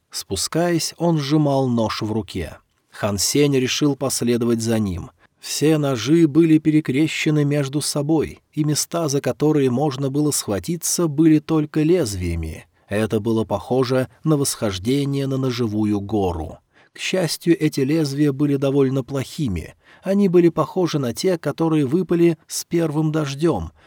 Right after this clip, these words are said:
а поскольку тупые ножи в данный момент не падали с неба, они не представляли собой опасности. «Маленький черный», — сказал Хан Сень, когда почувствовал, что лезвия начали дрожать.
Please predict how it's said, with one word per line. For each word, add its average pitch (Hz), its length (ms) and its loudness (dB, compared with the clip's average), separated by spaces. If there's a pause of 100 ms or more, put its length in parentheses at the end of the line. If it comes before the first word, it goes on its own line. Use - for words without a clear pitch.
(120)
а 104 100 -6
поскольку 117 580 -2
тупые 123 380 -2
ножи 117 460 -2 (120)
в 101 140 -8
данный 120 360 -2
момент 117 480 -2
не 117 180 0
падали 127 400 -4
с - 160 -6
неба, 151 480 -2 (200)
они 185 280 0
не 170 100 4
представляли 139 720 -4
собой 113 420 0
опасности. - 1000 -8 (500)
«Маленький 117 480 -6
черный», — 104 580 -2 (200)
сказал 120 420 -4
Хан 104 240 -6
Сень, 147 380 -2 (180)
когда 135 260 0
почувствовал, 104 760 -4 (120)
что - 240 -4
лезвия 156 520 2
начали 160 420 0
дрожать. 160 640 -2